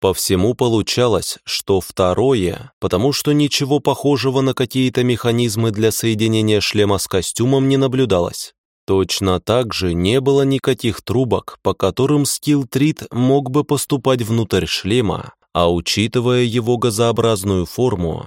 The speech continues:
никак, кроме как трубками, это не реализовать. Знать бы, сколько вообще скилл-трита нужно иллюзионисту для того, чтобы полноценно функционировать. Ну, хотя бы полчаса.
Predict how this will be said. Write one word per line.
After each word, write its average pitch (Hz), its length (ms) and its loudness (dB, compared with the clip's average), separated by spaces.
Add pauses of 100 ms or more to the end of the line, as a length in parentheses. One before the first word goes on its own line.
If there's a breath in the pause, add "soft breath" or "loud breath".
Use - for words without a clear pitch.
(100)
никак, 92 680 0
кроме 113 340 2
как - 300 -2
трубками, 131 720 0
это 95 460 0
не 113 260 2
реализовать. 107 1000 0 (880)
Знать 90 520 0
бы, 131 140 2
сколько 131 460 0
вообще 123 640 2
скилл-трита 95 840 -2
нужно 131 360 0
иллюзионисту 113 1120 0
для 90 200 0
того, 90 520 0
чтобы 98 340 0
полноценно 101 720 2
функционировать. 120 1160 -2 (440)
Ну, 101 500 0
хотя 117 500 0
бы 95 160 0
полчаса. 107 680 -2